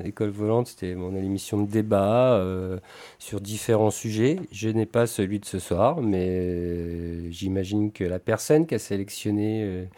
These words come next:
l'école volante de ce soir qui serait, va être rediffusée est un sujet encore fort intéressant, puisqu'il n'y a eu que des sujets intéressants d'ailleurs, cette école volante. Euh, demain, euh, de la musique,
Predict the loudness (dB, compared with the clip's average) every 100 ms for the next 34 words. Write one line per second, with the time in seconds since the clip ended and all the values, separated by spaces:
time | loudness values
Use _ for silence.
0 | -20 -20 -18 -14 -16 -16 -8 -2 -2 0
1 | -2 -2 0 0 0 -2 -6 -4 -4 -4
2 | -12 -6 -6 -4 -4 -4 -8 -8 -8 -8
3 | -10 -10 -6 -4 -2 -4 -6 -10 -10 -6
4 | -4 -4 -6 -6 -8 -8 -10 -8 -4 -2
5 | -2 -4 -4 -2 -4 -4 -8 -10 -8 -8
6 | -8 -12 -12 -10 -8 -8 -10 -12 -16 -20
7 | -18 -14 -12 -8 -8 -10 -12 -20 -20 -18
8 | -16 -16 -18 -18 -20 -14 0 4 6 6
9 | 4 6 8 10 12 12 12 12 12 10
10 | 8 8 8 8 4 0 -8